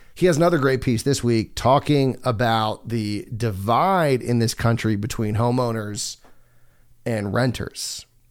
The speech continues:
And he pointed out that what's interesting about it is that in two thousand eight, the economies that were not reliant on housing construction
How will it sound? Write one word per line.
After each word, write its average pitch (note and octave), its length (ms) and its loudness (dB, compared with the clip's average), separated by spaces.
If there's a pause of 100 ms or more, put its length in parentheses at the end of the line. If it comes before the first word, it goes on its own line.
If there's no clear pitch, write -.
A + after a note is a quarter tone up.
And A#2 80 2
he A#2 80 2
pointed G#3 300 4
out G3+ 180 4
that D#3 100 0
what's C3+ 160 0
interesting D#3+ 360 0
about A#2+ 260 2
it G#2+ 80 -4
is A2 120 -2
that A#2 100 -2
in G2+ 80 -6
two F#3+ 160 -2
thousand F3 360 4
eight, C3 380 -4 (1040)
the A#2+ 280 0
economies D#3+ 840 2
that A#2 100 -4
were B2 140 0
not D3 200 0
reliant C3+ 440 0
on A#2 160 0
housing A#2+ 400 0
construction - 720 -4